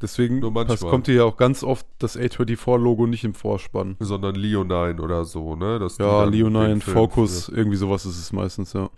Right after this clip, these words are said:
Speaker 1: Ja, und dann hattest du noch irgendwelche Casting-News zu, ähm, dem
Speaker 2: <laughs>
Speaker 1: neuen Projekt von Nolan? War da auch noch was?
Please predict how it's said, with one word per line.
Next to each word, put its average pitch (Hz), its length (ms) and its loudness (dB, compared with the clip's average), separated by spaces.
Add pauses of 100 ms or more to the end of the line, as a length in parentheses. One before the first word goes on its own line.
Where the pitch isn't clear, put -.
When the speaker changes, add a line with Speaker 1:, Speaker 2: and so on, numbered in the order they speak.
(140)
Speaker 1:
Ja, 104 80 4
und 98 80 0
dann 123 160 6
hattest 147 240 2
du 151 40 2
noch 147 60 4
irgendwelche 135 340 -2
Casting-News 131 880 -2
zu, 127 320 -2
ähm, 113 220 2
dem 110 140 4
Speaker 2:
<laughs> - 0 -
Speaker 1:
neuen 117 180 4
Projekt 110 380 -2
von 104 400 0
Nolan? 170 400 0
War 123 100 0
da 120 80 4
auch 120 140 2
noch 185 120 -2
was? 190 220 -4